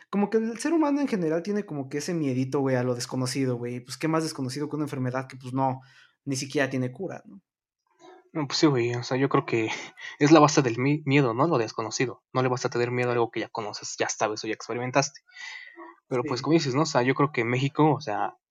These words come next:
Speaker 2: y ya nos volvemos a desviar más del tema, sí, pues, no hay pedo. Es la discriminación, güey, los tabúes que va a haber acerca de las personas que les dio covid y vas a decir, o sea,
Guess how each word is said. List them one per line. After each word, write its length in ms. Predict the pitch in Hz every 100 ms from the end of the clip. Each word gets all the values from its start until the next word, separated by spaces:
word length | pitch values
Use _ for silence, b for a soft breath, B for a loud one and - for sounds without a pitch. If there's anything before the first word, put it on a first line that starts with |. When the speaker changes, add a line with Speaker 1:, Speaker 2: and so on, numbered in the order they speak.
| -
Speaker 2:
y 100 | 139
ya 120 | 127 143
nos 120 | 135
volvemos 280 | 117 123 123
a 40 |
desviar 240 | 110 113 113
más 260 | 123 147
del 120 | 147
tema, 280 | 147 139 160 - _
sí, 220 | - 123
pues, 160 | 127 -
no 60 | 104
hay 60 |
pedo. 180 | - 110 _ B B B B B _ _
Es 180 | 127 143
la 100 | 131
discriminación, 640 | 120 - 117 117 113 165
güey, 140 | 160 113
los 180 | 113
tabúes 380 | - 120 135 147
que 100 | -
va 60 | 120
a 40 |
haber 140 | 123 123
acerca 300 | 117 117 120
de 80 |
las 140 | 110 -
personas 460 | 113 110 117 120 -
que 120 | -
les 140 | 113 113
dio 100 | 117
covid 360 | 120 120 131
y 100 | 127
vas 160 | 113 110
a 40 |
decir, 200 | 107 113 101
o 40 |
sea, 120 | -